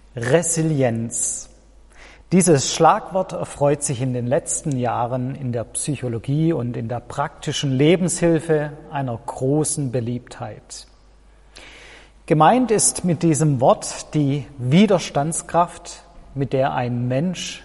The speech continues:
Lebenskrisen meistern kann. Wer resilient ist, der kann seinen Lebensmut bewahren, trotz schwieriger Umstände. Auf einer Internetseite habe ich zu diesem Thema ein sehr schönes Beispiel gefunden.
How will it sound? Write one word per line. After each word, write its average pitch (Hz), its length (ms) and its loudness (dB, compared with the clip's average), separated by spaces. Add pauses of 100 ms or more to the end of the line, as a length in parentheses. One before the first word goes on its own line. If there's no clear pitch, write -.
Lebenskrisen 131 1300 -4
meistern 113 560 -6
kann. 110 300 -14 (1000)
Wer 131 320 2 (340)
resilient 139 920 2
ist, - 560 -6 (380)
der 208 260 6 (500)
kann 151 380 2
seinen 120 400 -4
Lebensmut 165 760 0
bewahren, 131 680 -2 (240)
trotz - 360 0
schwieriger 117 520 -6
Umstände. 110 600 -10 (1700)
Auf 214 120 4
einer 202 240 6
Internetseite 160 920 6
habe 135 180 4
ich - 120 -6
zu 143 140 -2
diesem 131 320 -2
Thema 156 360 2
ein 123 280 -2
sehr 156 260 0
schönes 156 360 -2
Beispiel 120 520 -4
gefunden. 113 720 -10